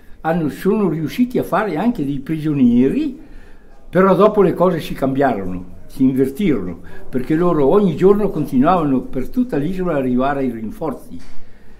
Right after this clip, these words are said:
E nel giro di due o tre giorni si trovarono con un numero molto superiore a noi,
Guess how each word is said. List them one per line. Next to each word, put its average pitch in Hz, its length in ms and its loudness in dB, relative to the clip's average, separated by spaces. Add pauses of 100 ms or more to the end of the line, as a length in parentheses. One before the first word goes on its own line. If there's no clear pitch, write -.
(260)
E 123 60 6
nel 135 180 10
giro 180 280 2
di 135 240 -4
due 180 160 0
o 147 100 0
tre 123 220 -2
giorni 180 640 -2
si - 160 -10
trovarono 131 640 -4 (300)
con 117 160 -6
un 101 160 -6
numero 127 360 -6
molto 110 320 -6
superiore 98 680 -10
a 95 40 -12
noi, 175 480 -2